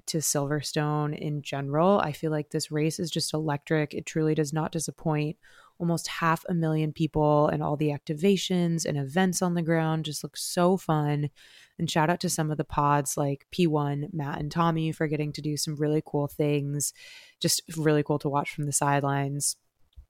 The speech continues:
Also just amazing racing at Silverstone. And I, I just am so excited, f-, hopefully to go to Silverstone next year or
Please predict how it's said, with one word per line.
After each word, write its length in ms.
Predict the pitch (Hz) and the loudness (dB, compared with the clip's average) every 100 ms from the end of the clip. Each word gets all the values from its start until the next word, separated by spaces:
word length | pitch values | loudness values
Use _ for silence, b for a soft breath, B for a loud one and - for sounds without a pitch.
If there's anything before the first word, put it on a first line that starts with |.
| - | -4
Also 200 | 180 190 | 0 2
just 200 | 214 202 | 2 2
amazing 420 | 190 156 151 147 | 2 2 0 0
racing 380 | 139 131 - 135 | -2 -2 -4 -6
at 80 | 131 | -6
Silverstone. 720 | - 139 139 - 135 131 131 - b b b b | -4 -4 -2 -2 -2 -2 -4 -6 b b b b
And 80 | 151 | 0
I, 380 | 139 139 139 - | 2 2 2 0
I 160 | - 147 | -2 -2
just 440 | 147 139 - - - | -2 -4 -6 -8 -4
am 180 | 160 151 | -2 0
so 460 | 139 147 139 139 143 | 2 4 4 2 0
excited, 720 | 156 - 143 143 139 139 147 | -2 0 0 2 2 2 0
f-, 260 | - - - _ - | -4 -14 -18 _ -12
hopefully 520 | - 233 240 170 147 | 8 8 10 6 6
to 100 | 147 | 2
go 140 | 151 | -2
to 40 | 143 | -2
Silverstone 580 | - 147 143 - 147 143 | -2 -2 -2 0 0 2
next 280 | 180 - | 0 0
year 320 | 170 165 160 156 | -2 0 2 0
or 280 | 143 139 | 0 -2